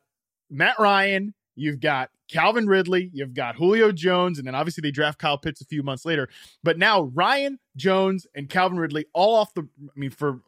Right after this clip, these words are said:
all intents and purposes, Calvin Ridley is probably never gonna play for the Falcons again. All off the rosters, and not one first round pick out of, as a result of that. That sucks. That's hard for Falcons fans.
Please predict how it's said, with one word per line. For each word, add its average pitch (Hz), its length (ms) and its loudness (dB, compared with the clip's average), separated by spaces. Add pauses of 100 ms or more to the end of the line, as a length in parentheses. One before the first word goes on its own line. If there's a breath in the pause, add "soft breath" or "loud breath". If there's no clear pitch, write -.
(160)
all 160 200 2
intents 143 300 -4
and - 40 -20
purposes, 113 380 -10
Calvin 120 240 -6
Ridley 113 160 -8
is 98 80 -16
probably 123 180 -6
never 104 160 -10
gonna 101 80 -12
play 110 160 -12
for 101 60 -14
the 92 80 -20
Falcons 101 280 -12
again. 101 160 -12 (280 loud breath)
All 220 240 6
off 220 160 4
the 185 80 2
rosters, 156 500 0
and 170 140 -4
not 170 200 -2
one 220 400 0
first 240 320 0
round 233 320 2
pick 233 340 2
out 196 200 2
of, 247 240 2
as 220 200 4
a 214 60 2
result 202 420 2
of 262 80 -8
that. 262 220 2 (320 soft breath)
That 156 380 0
sucks. 123 400 -4
That's 170 220 0
hard 165 260 2
for 147 100 -12
Falcons 139 420 -4
fans. 120 280 -10